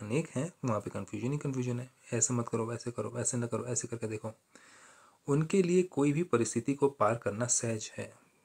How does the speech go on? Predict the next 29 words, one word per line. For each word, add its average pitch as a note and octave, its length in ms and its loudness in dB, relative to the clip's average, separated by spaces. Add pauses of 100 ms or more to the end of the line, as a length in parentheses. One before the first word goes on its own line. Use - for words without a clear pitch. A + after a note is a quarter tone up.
लेकिन A2 220 -4
उसमें A#2 240 -4
क्या A#2+ 140 -2
है, D#3 140 -8 (140)
एक C#3 140 -2 (140)
के C3+ 140 0 (100)
ऊपर B2 260 4
डिपेंडेंट। A2 540 -6 (960)
आज्ञा B2 360 8
पालना A2+ 400 0
करने A#2 400 -2
वाले G#2+ 360 0
बच्चों B2 400 -6
को C3 240 -2
बाप A#2+ 460 -2
की D3+ 120 -4
दुआएं A#2+ 360 -6
मिलती D3 520 -2
हैं, A2+ 140 -10 (1500)
दुआएं A#2 380 2
मिलती D3 320 0
हैं, D#3+ 220 2
गाइडेंस A#2+ 460 2
मिलती B2+ 240 0
है, C3+ 140 0
इसलिए D3+ 380 0
मुश्किल D#3 720 0
भी C#3 320 -6
सहज B2+ 500 2